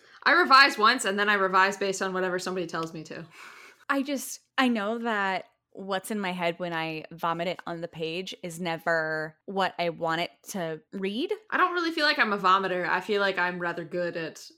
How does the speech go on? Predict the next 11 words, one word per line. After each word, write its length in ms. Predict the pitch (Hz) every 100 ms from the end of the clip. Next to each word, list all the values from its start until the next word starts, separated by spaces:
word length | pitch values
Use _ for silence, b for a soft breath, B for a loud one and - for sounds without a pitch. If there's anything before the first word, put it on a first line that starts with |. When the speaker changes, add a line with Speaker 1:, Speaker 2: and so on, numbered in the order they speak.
| _
Speaker 1:
at 140 | - -
drafting. 640 | 170 170 165 180 175 175 _ _ _ _
Speaker 2:
I 60 | 254
mean, 140 | 262
so 120 | 262
take 300 | 269 302 285 - -
my 560 | 202 185 185 180 170 _ -
action 360 | 180 - 175
scenes, 340 | 156 156 139 -
for 160 | 147
instance. 600 | 117 147 - - - -